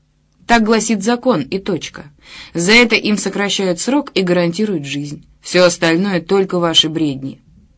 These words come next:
Против такого тона Гидо не возражал. «Видите ли, дорогой доктор, всё дело в том, что правительство обещает не применять экстрадиции.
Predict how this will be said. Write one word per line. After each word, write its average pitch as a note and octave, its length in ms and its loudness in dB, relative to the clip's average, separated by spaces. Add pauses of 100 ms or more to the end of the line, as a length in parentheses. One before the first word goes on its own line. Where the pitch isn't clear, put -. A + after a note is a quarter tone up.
(360)
Против C4 320 -2
такого C4 420 0
тона C4 380 2
Гидо G3+ 280 -2
не G3 120 -4
возражал. F3+ 580 -8 (640)
«Видите D4 460 4
ли, G3+ 140 2
дорогой G#3+ 400 2
доктор, F#3+ 440 -4 (260)
всё - 180 -2
дело C4+ 260 4
в C4+ 60 -4
том, D#4 240 2
что C4+ 160 0
правительство B3 640 -2
обещает A#3+ 540 2
не A#3 100 6
применять B3 560 4
экстрадиции. E3+ 800 -6